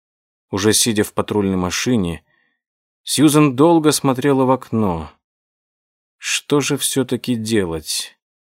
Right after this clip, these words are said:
Мэри только что призналась в убийстве, преступлении, не имеющем срока давности.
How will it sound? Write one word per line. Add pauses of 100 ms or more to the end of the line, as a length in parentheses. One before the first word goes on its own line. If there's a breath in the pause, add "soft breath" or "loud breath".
(360)
Мэри
только
что
призналась
в
убийстве, (460 soft breath)
преступлении, (320)
не
имеющем
срока
давности.